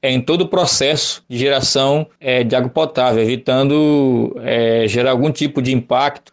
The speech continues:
ou de resíduo, né, que pudesse impactar o meio ambiente. Então, é, é preciso levar em conta também, né, é, é, a questão ambiental. Não basta só você gerar um produto que seja útil para a sociedade, mas é preciso se preocupar com,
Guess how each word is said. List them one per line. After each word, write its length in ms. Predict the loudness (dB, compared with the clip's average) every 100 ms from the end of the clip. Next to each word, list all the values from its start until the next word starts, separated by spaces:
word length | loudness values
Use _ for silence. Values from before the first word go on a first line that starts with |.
| _
ou 320 | 0 4 4
de 120 | 2
resíduo, 480 | 2 2 2 0 2
né, 120 | 0
que 120 | -2 -4
pudesse 360 | 0 0 0
impactar 380 | -2 -4 -2 -2
o 20 |
meio 160 | 0 0
ambiente. 400 | 0 -2 -2 -4
Então, 460 | 0 2 2 0 -4 _
é, 340 | -20 -4 -4 -2 -4
é 100 | -2
preciso 280 | -2 0 2
levar 160 | 2
em 80 | 0
conta 580 | 0 0 0 0 -4 -4 -2
também, 400 | 0 2 2 2
né, 260 | 2 0 0
é, 0 | 0 0 0 0 0 0
é, 60 | -2
a 80 | -4
questão 500 | -2 -2 0 0 2
ambiental. 640 | 2 0 0 0 0 -2 _
Não 240 | -6 0
basta 360 | 2 0 0 -2
só 160 | 0 0
você 260 | 2 2
gerar 220 | 2 2
um 80 | 2
produto 520 | 2 2 2 2 -2 -20 _ _
que 80 | -4
seja 320 | 0 2 2
útil 240 | 2 0
para 100 | -2
a 20 |
sociedade, 480 | 0 0 2 2 2
mas 160 | 0 -2
é 20 |
preciso 460 | -6 -6 -4 -4 -8 _ -20 -20 -20 _
se 160 | -8 -4
preocupar 440 | 0 0 -2 -4
com, 600 | 0 2 4 4 4 2